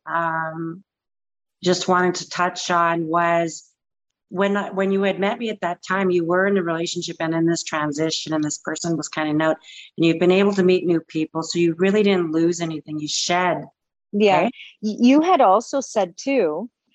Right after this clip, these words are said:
Speaker 2: I'm not sure if it's that reading, but you said that you're gonna be going back to school.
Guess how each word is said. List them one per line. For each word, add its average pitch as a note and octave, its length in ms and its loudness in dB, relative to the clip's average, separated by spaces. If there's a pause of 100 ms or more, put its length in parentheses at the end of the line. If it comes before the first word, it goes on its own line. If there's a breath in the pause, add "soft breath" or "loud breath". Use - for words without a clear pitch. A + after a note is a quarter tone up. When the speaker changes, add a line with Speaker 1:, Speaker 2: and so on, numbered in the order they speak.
(600)
Speaker 2:
I'm G3+ 100 -6
not G#3+ 160 -4
sure C#4 100 -6
if - 80 -6
it's C#4+ 160 -4
that C4 260 4
reading, G3+ 520 0 (360)
but G3+ 160 2
you G#3 180 -2
said G3 320 0
that F#3+ 140 0
you're G3+ 100 2
gonna G#3+ 160 -2
be A#3 80 -2
going A#3 160 0
back B3 160 0
to B3 100 -8
school. G#3+ 720 4